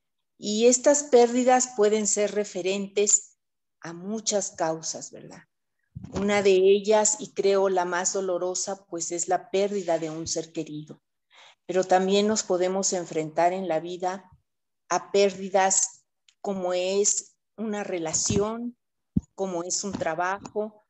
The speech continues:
como es la pérdida de la salud y diversas pérdidas en la vida. De hecho, desde que nacemos, ¿verdad? Desde que, desde que vemos el mundo, pues estamos experimentando una pérdida,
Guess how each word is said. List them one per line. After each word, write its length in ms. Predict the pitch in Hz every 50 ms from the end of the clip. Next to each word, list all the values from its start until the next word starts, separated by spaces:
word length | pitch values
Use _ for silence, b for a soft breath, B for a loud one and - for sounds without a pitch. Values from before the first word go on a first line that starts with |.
| _ _ _ _
como 280 | _ 196 190 190 175 175
es 260 | 180 180 185 175 -
la 220 | 196 185 180 185 -
pérdida 400 | 190 185 180 180 185 185 180 175
de 120 | 175 170
la 140 | 151 151 156
salud 640 | - - 160 156 170 185 185 196 208 226 233 233 - - _ _ _ _ _ _ _ _ _
y 120 | - 202
diversas 680 | 190 196 196 185 208 233 247 - - 190 175 175 - -
pérdidas 560 | - 175 175 170 170 170 165 160 165 165 - 170
en 100 | 165 151
la 120 | 160 160
vida. 300 | 160 165 170 165 160 151 - - - _ _ _ B B B B B B - 160
De 260 | 185 190 185 185 185
hecho, 280 | 190 185 190 - 214 202
desde 400 | 190 190 180 185 - 180 170 -
que 140 | - 180 175
nacemos, 680 | 165 160 165 - - 190 180 185 202 196 190 185 -
¿verdad? 300 | - 170 156 160 160 175
Desde 340 | 202 196 - - 170 165 165
que, 320 | - 160 151 143 - - _ _ _ _ _ _ _ _ _ _ _ _ _ _ _ _ _ _ _ _ _ - - _
desde 480 | 226 226 190 180 175 185 190 180 185 185
que 360 | 190 185 180 180 175 165 - 170
vemos 420 | 202 208 220 226 233 220 220 -
el 140 | 202 190 190
mundo, 600 | 196 196 202 214 220 214 208 208 214 240 247 -
pues 200 | - 190 - -
estamos 560 | 190 - - - 233 262 285 277 254 - - - - _ -
experimentando 1300 | 208 202 202 - - - _ - 208 196 196 202 196 196 196 196 190 - - 240 269 285 269 220 196
una 400 | 190 196 196 190 190 185 190 -
pérdida, 640 | 196 196 196 180 170 175 180 175 165 175 170 165